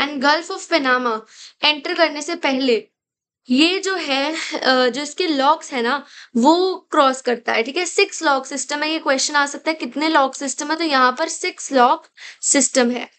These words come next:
अब यहाँ पर देखो, it shortened the distance between New York and San Francisco by thirteen thousand kilometers by sea। Likewise, the difference between Western and European, um, and Western coast of U S A, North East Asia, Central U S A and East and South East Asia is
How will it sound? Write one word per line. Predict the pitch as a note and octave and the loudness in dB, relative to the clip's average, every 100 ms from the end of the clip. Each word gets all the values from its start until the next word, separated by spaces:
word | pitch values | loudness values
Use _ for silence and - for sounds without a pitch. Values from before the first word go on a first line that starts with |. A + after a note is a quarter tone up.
| - - - - | -16 -16 -10 -2
अब | C#4 | 0
यहाँ | D4+ D4+ | 2 2
पर | D#4 F4 | -2 -8
देखो, | D4 C4+ F4 | -8 -4 -6
it | E4+ | -2
shortened | D#4 C4 D#4 E4 | -2 -2 -4 -6
the | E4 | -4
distance | C#4 - D4 | -6 -8 -6
between | D4 - D4+ C#4+ | -6 -4 -2 2
New | B3 C4 | 2 4
York | D4 D4 | 0 0
and | E4 D#4+ | -6 -2
San | C4+ C#4 | -2 -2
Francisco | D4+ D4 C4+ - D4 | -10 -10 -10 -8 -4
by | C4+ D4 | 0 0
thirteen | D4 C#4+ C#4 D#4 | 0 -6 -4 -4
thousand | D#4+ C4+ A#3+ C#4 | 0 -2 -2 -4
kilometers | C#4 B3 B3 B3 D#4 C4+ | -2 0 0 -2 -4 0
by | B3+ B3 | 0 0
sea। | - A#3+ D4+ - - - B3+ | -4 -10 -10 -12 -18 2 6
Likewise, | C#4 D#4 D#4+ C#4 C4 C4+ | 6 4 0 0 0 -6
the | C#4 | -10
difference | C4+ D#4+ D#4+ D#4 | -6 -6 -4 -6
between | C4+ C#4+ C4+ | -2 0 2
Western | B3 A#3+ D4 | 0 -2 -4
and | D#4 C#4+ | -4 0
European, | B3 A#3+ A#3+ - E4+ E4 _ _ _ _ - _ - | 2 2 0 -8 -8 -12 _ _ _ _ -20 _ 0
um, | A#3+ A#3 A3+ A3+ A3+ - - | 2 4 0 -6 -10 -12 -2
and | C#4 D#4 D4 | 0 0 -2
Western | C4+ D#4 D#4+ | -4 -4 -4
coast | D4+ C4+ - | -2 -2 -6
of | C#4+ | -8
U | C4 B3 | -2 0
S | C4 - | -2 -2
A, | C#4+ | -2
North | C4+ B3+ C4 | 0 -2 -4
East | C4+ - | -8 -4
Asia, | C4 A#3+ C#4 C#4 | -4 0 0 0
Central | - C4 B3 C#4 | -2 -4 -2 -2
U | C4 C4 | -2 -2
S | B3+ B3+ | -2 -2
A | C4+ | -4
and | B3+ A#3+ | -4 -6
East | B3 - | -6 -4
and | C#4+ C4+ | -4 0
South | C4+ C4 C4+ | 2 2 -2
East | D4 - B3 | -10 -4 -2
Asia | B3 A#3+ B3+ | -2 -2 0
is | B3 | -2